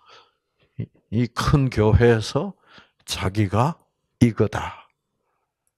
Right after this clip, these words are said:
것을 폼 잡기 위해서 나오는 거예요. 교인들 중에 그런 교인들 많아요. 음. 성경에서는 고린도 교회가 그런 교회였어. 예.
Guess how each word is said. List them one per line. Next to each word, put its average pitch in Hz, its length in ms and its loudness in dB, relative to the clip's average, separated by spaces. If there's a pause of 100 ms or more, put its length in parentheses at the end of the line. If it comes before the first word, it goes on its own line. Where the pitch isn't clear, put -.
(1040)
것을 107 440 -2 (100)
폼 185 360 6
잡기 101 420 -6
위해서 - 280 -14 (100)
나오는 - 260 -20 (180)
거예요. - 160 -20 (1040)
교인들 143 440 0
중에 127 200 -4
그런 120 280 -6
교인들 107 360 -6
많아요. 87 680 -8 (540)
음. 87 120 -4 (600)
성경에서는 104 960 0 (420)
고린도 110 680 4
교회가 78 580 -4
그런 - 360 -12
교회였어. - 800 -14 (2000)
예. 80 260 -10